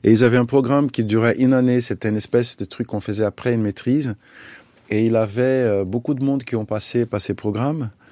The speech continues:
qui donnaient des cours, qui faisaient de, de, qui racontaient, enfin, de, de lectures. Et Mary Kelly, c'était une de ces personnes.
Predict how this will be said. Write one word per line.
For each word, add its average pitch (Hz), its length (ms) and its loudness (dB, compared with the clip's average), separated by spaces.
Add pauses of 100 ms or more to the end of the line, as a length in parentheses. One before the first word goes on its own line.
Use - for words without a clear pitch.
(460)
qui 110 100 -4
donnaient 101 240 2
des 98 120 -2
cours, 120 520 0
qui - 160 -12
faisaient 95 400 -2
de, 90 640 -2 (580)
de, - 380 -12
qui 90 160 -6
racontaient, 85 400 -6
enfin, 87 180 -6
de, 82 140 -4
de 82 100 -4
lectures. 113 540 0 (160)
Et 95 220 2
Mary 113 320 2
Kelly, 120 280 2
c'était 107 320 -2
une 104 80 -2
de 104 80 -2
ces 101 140 -4
personnes. 95 560 -2